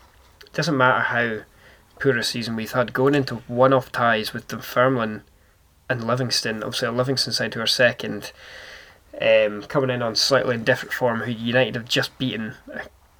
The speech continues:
uh, on Saturday, um, in a one-off tie with Livingston, they'd certainly expect to win, and given that they've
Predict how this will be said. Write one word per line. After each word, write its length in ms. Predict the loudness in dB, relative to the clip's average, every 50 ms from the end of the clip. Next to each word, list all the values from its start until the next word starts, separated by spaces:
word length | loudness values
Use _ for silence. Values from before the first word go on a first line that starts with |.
| -8 -6
uh, 100 | -4 -4 -4 -4 -4 -4
on 120 | -2 -2
Saturday, 560 | 0 2 4 4 4 2 2 2 0 0 -2 -4 _ _ _ -20 _ _ _ _ _ _ _ _ _ _ -6 -4
um, 520 | -2 0 0 0 -2 -2 -4 -8 -10 -12 _ _ _ _ _ _ _ _ -2
in 100 | -2 -2
a 60 | 0
one-off 400 | 4 4 6 6 6 4 2 0
tie 200 | -2 0 0 0
with 160 | -2 -6 -2
Livingston, 560 | 2 2 2 2 2 -2 -2 -4 -6 -6 -6 -6
they'd 160 | -6 -2 -2
certainly 320 | 0 0 0 0 -2 -4
expect 360 | -4 -4 -4 -4 -4 -6 -6
to 80 | -8 -4
win, 240 | -2 0 0 0 -2
and 220 | -2 -4 -4 -4
given 220 | -6 -4 -4 -4 -4
that 120 | -4 -4
they've 380 | -4 -6 -8 -8 -14 -16 -18